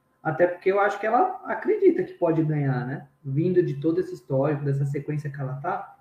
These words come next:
não tem por que ela chegar nesse torneio, por exemplo, e, putz, não jogar tão bem. Acho que ela vai, ela vai jogar bem.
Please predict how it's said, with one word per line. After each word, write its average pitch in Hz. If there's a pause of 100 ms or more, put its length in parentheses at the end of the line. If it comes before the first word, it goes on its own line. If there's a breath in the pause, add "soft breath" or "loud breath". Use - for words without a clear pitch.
(140)
não 160
tem 190
por 240
que -
ela 208
chegar 180
nesse 180
torneio, 165
por 156
exemplo, 147
e, 202
putz, - (720)
não 160
jogar 165
tão 156
bem. 135
Acho 139
que -
ela 294
vai, 359 (100)
ela 202
vai 247
jogar 262
bem. 165